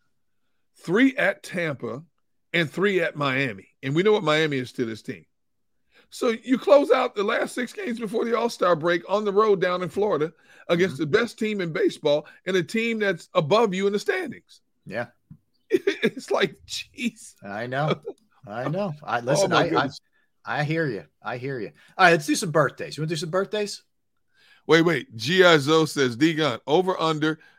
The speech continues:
Speaker 1: Dodgers averaging ten runs a game against the Phillies." I'm gonna take the under, but I think the Dodgers are gonna be a problem for this team regardless.
Speaker 2: Right.
Speaker 1: Um,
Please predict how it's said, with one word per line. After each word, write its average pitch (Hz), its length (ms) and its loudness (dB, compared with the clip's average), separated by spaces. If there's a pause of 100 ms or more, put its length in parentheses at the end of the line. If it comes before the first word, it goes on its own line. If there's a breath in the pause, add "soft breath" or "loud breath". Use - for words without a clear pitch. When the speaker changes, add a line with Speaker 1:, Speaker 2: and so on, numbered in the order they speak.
Speaker 1:
Dodgers 156 460 2
averaging 139 400 -2
ten 165 240 -4
runs 147 260 -4
a 135 60 -4
game 127 240 -4
against 120 260 -8
the 127 60 -8
Phillies." 104 440 -10 (560 soft breath)
I'm 269 120 0
gonna 311 140 -2
take 214 240 4
the 175 180 -6
under, 202 500 0 (540)
but 160 120 4
I 170 100 2
think 190 340 -2
the 147 120 -4
Dodgers 170 440 2
are 143 40 -4
gonna 156 120 0
be 147 120 0
a 127 60 0
problem 156 480 -2
for 160 140 -8
this 156 200 -6
team 156 300 -8
regardless. 127 760 -2 (160)
Speaker 2:
Right. 110 400 -4 (540)
Speaker 1:
Um, 127 420 0